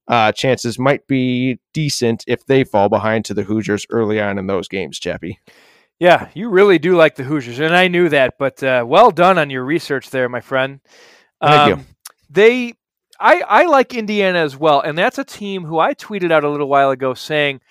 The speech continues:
Speaker 2: "This could be kinda like the Kentucky of this year." Now, the Wildcats were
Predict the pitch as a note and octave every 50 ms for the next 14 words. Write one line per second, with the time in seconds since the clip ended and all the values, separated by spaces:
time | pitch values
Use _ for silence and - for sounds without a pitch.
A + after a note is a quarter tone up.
0 | _ _ _ _ _ - D3+ A3 D#4 C#4+ - - - - B3 F3+ D3 D3+ F3+ F3+
1 | E3+ E3 - - - G3+ C4 D4 B3+ G#3+ F#3 E3+ D#3+ - - D3 C#3+ - D#3 C#3
2 | C3 - - F#3 G3 F#3+ - F#3 E3 D3+ C#3 B2 A2+ A#2 C3+ B2 - - - C3+
3 | C3 B2 A#2+ A#2 C3 C#3+ C#3 C3+ C3 B2+ B2+ E3+ A3 C#4 A#3+ - - - F3+ E3+
4 | D#3 - - - - - - _ _ _ _ _ _ _ _ _ _ _ _ _
5 | _ _ _ _ F#3+ E3+ F3 F3